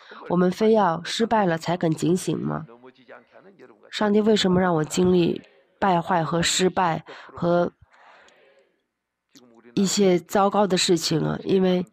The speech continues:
上帝是爱我们的，我们人刚硬啊、顽梗啊，非要失败了才肯醒悟，非要沦落到凄惨的地步了才肯醒悟啊。世俗的方式、世俗的知识，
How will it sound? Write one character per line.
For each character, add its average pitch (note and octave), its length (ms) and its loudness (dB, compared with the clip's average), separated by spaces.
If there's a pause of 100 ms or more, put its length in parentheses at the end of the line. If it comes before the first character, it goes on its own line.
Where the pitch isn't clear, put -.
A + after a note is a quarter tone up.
(240)
上 G#3+ 240 -2
帝 G3 60 2
是 - 140 -2
爱 G#3+ 220 2
我 F3 220 2
们 C#3+ 180 0
的， D3+ 220 -4 (640)
我 F#3 100 -2
们 F3 400 2 (140)
人 F#3 340 0 (540)
刚 G#3 240 2
硬 F#3 300 4
啊、 D3 260 -2
顽 E3 220 -2
梗 D#3 240 -2
啊， D3 120 -4
非 G#3 380 0
要 F3+ 160 0
失 G#3 240 -4
败 F#3+ 220 -4
了 D#3+ 100 -6
才 - 180 -6
肯 F3+ 220 -2
醒 C3 300 -6
悟， D#3 180 -6 (400)
非 G#3+ 400 -2
要 F3 260 0 (280)
沦 F3+ 200 2
落 G3 140 2
到 F3+ 100 0
凄 F3+ 220 -4
惨 D#3+ 160 -4
的 D#3+ 80 0
地 F#3 220 0
步 E3+ 120 -2
了 D#3+ 120 0
才 E3 180 -4
肯 E3+ 160 -2
醒 D3+ 320 -2
悟 D3+ 220 -2
啊。 C#3+ 120 -6 (640)
世 A#3 300 2
俗 F3+ 160 -4
的 E3+ 140 -2
方 F3+ 300 -2
式、 F3+ 200 0
世 F#3+ 340 2
俗 D#3 240 0
的 E3 160 0
知 F3 280 0
识， C#3 260 -4